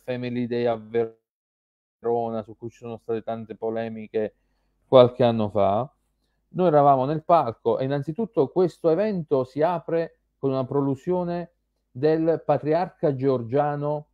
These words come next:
dagli spalti. Il patriarca georgiano, che poi capisco dopo, non vuole andare a parlare dal palco,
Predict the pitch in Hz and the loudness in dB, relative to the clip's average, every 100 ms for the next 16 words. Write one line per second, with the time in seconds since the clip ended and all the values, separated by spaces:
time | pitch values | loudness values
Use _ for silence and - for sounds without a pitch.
0 | _ 123 143 135 131 _ 147 110 104 _ | _ -4 -2 -2 -4 _ 2 2 -2 _
1 | 107 98 _ _ _ _ _ - 151 175 | -20 -20 _ _ _ _ _ -8 0 2
2 | 160 220 220 180 151 175 165 220 208 160 | 4 2 2 0 2 0 2 0 0 -2
3 | 151 175 147 160 170 - 165 139 120 139 | 0 0 0 -2 -6 -2 2 4 2 0
4 | 202 185 175 143 143 165 151 - 127 127 | -2 0 0 0 0 0 0 -2 -4 -2
5 | 143 131 120 - 123 101 98 _ 139 175 | -2 -2 -4 -4 -4 -4 -8 _ -4 -4